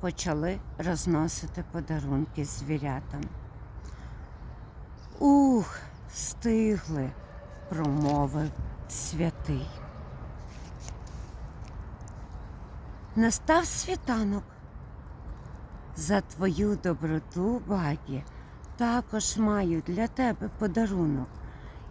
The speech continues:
І витягнув зі свят-, зі свого мішка невеликий мішечок, а у ньому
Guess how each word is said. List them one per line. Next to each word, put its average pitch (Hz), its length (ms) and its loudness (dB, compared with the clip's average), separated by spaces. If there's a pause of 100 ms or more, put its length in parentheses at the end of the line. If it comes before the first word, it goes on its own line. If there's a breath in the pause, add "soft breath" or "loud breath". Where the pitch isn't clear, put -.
І 208 120 4
витягнув 165 880 4
зі 165 240 0
свят-, - 840 -2
зі 156 260 0
свого 165 580 2
мішка 156 640 2 (720 loud breath)
невеликий 311 520 6
мішечок, 202 720 2 (720)
а 175 160 4
у 156 120 2
ньому 160 600 4